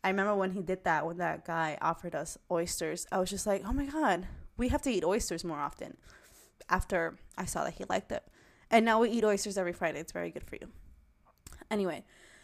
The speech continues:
um, another lesson. Let's see, let's see, let's see. Not everything has to contribute to your future. I feel like this is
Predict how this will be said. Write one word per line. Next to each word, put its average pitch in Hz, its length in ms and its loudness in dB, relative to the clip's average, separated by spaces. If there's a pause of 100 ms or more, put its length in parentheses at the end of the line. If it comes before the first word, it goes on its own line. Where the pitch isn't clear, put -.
(580)
um, 202 420 4 (320)
another 214 300 -2
lesson. 180 720 -6
Let's - 220 -16
see, - 120 -12 (200)
let's - 200 -20
see, - 200 -20
let's - 140 -20
see. - 120 -20 (760)
Not 214 360 6
everything 220 520 4
has 180 260 2
to 202 80 -2
contribute 180 600 0
to 190 140 -2
your 208 180 0
future. 185 720 -2 (1120)
I 214 80 2
feel 247 340 4
like 277 320 2
this 196 260 -2
is 202 240 -8